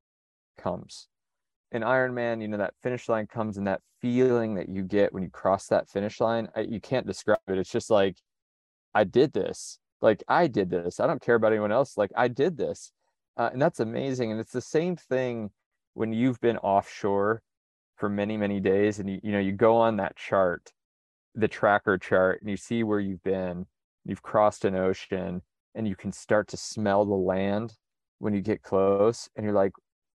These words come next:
"I did that." People hundreds of years ago did that, but not many, and there's still not many people that did that. I just did that. Like, I did that by myself. That is super cool. And that's a feeling, that's like that same high.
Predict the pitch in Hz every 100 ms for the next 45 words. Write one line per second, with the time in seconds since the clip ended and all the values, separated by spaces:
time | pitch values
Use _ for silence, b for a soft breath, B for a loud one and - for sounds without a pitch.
0 | - 180 120 - 131 - - 95 95 -
1 | _ _ _ _ _ - 180 156 113 156
2 | 151 135 123 104 117 156 127 101 98 90
3 | _ _ _ - 104 92 95 92 90 _
4 | _ _ _ _ _ 104 120 151 135 143
5 | 107 101 104 110 110 - 143 143 110 -
6 | 107 101 98 101 95 87 104 90 131 170
7 | 165 151 - 175 101 87 - 110 107 117
8 | 151 147 113 120 104 - 139 107 _ _
9 | _ _ _ _ - 160 131 - - -
10 | 151 117 98 - 131 95 92 _ _ _
11 | _ 123 117 - 120 147 - 143 - 127
12 | 123 117 107 113 143 131 120 _ - 104
13 | 101 92 - 98 87 87